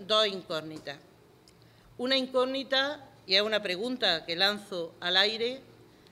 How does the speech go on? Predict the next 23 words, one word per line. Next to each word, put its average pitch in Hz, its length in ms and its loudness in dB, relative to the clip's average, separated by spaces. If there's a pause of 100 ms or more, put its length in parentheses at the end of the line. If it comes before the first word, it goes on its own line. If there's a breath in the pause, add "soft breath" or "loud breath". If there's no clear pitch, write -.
(280 loud breath)
esos 196 320 -2
mil 220 240 -4
setecientos 220 800 -2
euros 185 500 -2
que 202 80 4
ha 196 40 2
quedado 202 380 2
demostrado 180 640 2
que 175 60 -8
el 160 60 -10
señor 170 280 -8
Fernández 165 680 -6
se 180 160 -8
llevaba 170 540 -2 (420 loud breath)
de 190 160 -2
la 175 160 2
caja 202 320 0
de 185 100 -2
los 165 200 0
euros 180 280 -2
del 160 140 -8
Partido 170 380 -6
Socialista, 165 760 -8